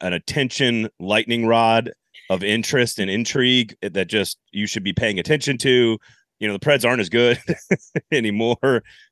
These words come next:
Um, so I don't know. I just, I just assumed that, I, I, I assumed the Grizzlies would be much bigger in Memphis than the Predators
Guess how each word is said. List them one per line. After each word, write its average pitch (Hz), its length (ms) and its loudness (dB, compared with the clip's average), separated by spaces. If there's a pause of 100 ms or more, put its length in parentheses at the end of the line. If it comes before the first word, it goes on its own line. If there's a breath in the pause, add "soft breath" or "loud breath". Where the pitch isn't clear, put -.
(120)
Um, 92 600 -2
so 131 180 0
I 139 80 4
don't 131 100 0
know. 95 100 0
I 107 100 2
just, - 300 -6
I 107 100 0
just 110 200 -8
assumed 104 400 -2
that, 87 160 -2 (520)
I, 92 140 -6 (260)
I, 104 200 -4
I 143 120 2
assumed 147 340 0
the 110 60 -2
Grizzlies 110 340 0
would 98 100 -4
be 90 80 -6
much 92 280 -6
bigger 90 240 -4
in 85 100 -6
Memphis 87 300 -6
than 87 100 -8
the 80 80 -10
Predators 87 440 -4